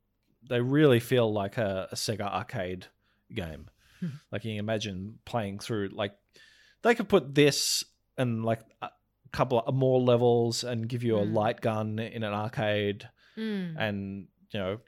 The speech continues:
Speaker 2: And then you have to reload.
Speaker 1: Yeah, exactly.
Speaker 2: Wait, you have to reload.
Speaker 1: Yeah.
Speaker 2: You know,
Speaker 1: Yeah.
Speaker 2: yeah.
Speaker 1: Point away from the screen and,
Speaker 2: Yeah.
Speaker 1: and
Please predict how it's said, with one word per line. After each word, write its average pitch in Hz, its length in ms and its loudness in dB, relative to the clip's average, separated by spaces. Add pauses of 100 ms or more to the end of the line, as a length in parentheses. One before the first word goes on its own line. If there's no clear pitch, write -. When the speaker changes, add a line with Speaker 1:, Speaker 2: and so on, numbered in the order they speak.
Speaker 2:
And 226 120 -4
then 208 80 2
you 208 100 2
have 226 200 0
to 202 100 -2
reload. 196 540 0 (580)
Speaker 1:
Yeah, 233 160 10
exactly. 131 400 0
Speaker 2:
Wait, 202 260 -6 (160)
you 202 160 -4
have 202 240 -4
to 185 100 -10
reload. 175 800 -8
Speaker 1:
Yeah. - 280 2 (180)
Speaker 2:
You 175 100 -16
know, 160 60 -18 (800)
Speaker 1:
Yeah. 117 260 -2 (200)
Speaker 2:
yeah. 175 80 -12
Speaker 1:
Point 131 120 2
away 113 140 4
from 117 140 -6
the 101 60 -8
screen 101 320 -4
and, 98 160 -6
Speaker 2:
Yeah. 190 180 -4
Speaker 1:
and 120 240 -8